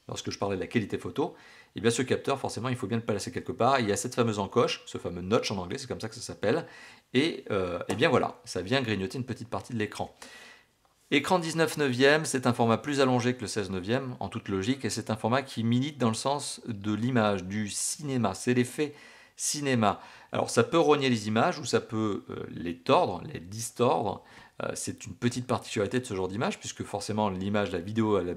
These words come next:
à la base, elle est tournée en seize neuvième et pas en dix-neuf neuvième, mais ça rajoute un vrai côté cinéma. Après l'encoche que vous voyez ici, bah, soit vous vous y faites avec le temps, et je vous le dis, je vous le dis, avec le temps on arrive à s'y faire,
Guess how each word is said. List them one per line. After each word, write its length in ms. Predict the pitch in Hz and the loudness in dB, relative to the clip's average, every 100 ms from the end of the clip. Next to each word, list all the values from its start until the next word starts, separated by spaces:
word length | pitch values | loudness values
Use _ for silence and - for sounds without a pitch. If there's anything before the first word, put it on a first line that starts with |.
| 82 | -2
à 60 | 107 | 0
la 80 | |
base, 220 | 101 110 95 | 2 0 0
elle 80 | |
est 20 | 82 | -6
tournée 180 | 92 | -8
en 40 | 90 | -8
seize 180 | - 87 | -8 -8
neuvième 340 | 92 98 90 - | -4 -4 -6 -12
et 60 | |
pas 100 | - | -8
en 80 | 87 | -8
dix-neuf 360 | 85 87 92 113 | -6 -6 -4 -2
neuvième, 420 | 107 143 185 135 - - - - - - | 0 0 0 -4 -8 -20 -20 -18 -18 -4
mais 100 | 123 | 0
ça 200 | - 147 | 8 12
rajoute 260 | 117 123 - | 12 12 6
un 100 | 117 | 4
vrai 160 | 143 | 4
côté 220 | - 123 147 | 2 0 -2
cinéma. 500 | - 127 113 90 - | 0 4 4 2 4
Après 280 | 110 - 180 | 2 6 6
l'encoche 420 | 135 117 135 - | 6 6 2 2
que 60 | 123 | 0
vous 80 | |
voyez 160 | 104 101 | 2 2
ici, 380 | 95 - 135 - - - - - - | 0 0 -2 -2 -18 -20 -20 -14 -4
bah, 80 | 104 | 0
soit 220 | - 170 | 8 8
vous 160 | 165 | 8
vous 180 | 151 139 | 2 0
y 80 | 131 | 0
faites 500 | 123 139 127 127 - - | 2 4 4 2 -10 -6
avec 260 | - 87 85 | -4 -4 -4
le 140 | 92 | -4
temps, 260 | 85 139 196 | -2 -2 -2
et 100 | 92 | -6
je 80 | 82 | -8
vous 100 | 87 | -6
le 80 | 85 | -6
dis, 260 | 87 87 | -4 -4
je 60 | - | -4
vous 80 | 98 | -6
le 60 | |
dis, 160 | 110 135 | 0 2
avec 160 | 90 92 | 2 -2
le 80 | |
temps 140 | 87 107 | -2 -2
on 120 | 90 | -2
arrive 240 | 90 113 | -2 0
à 60 | 101 | 0
s'y 180 | - - | -2 -6
faire, 400 | - 117 160 | 0 0 0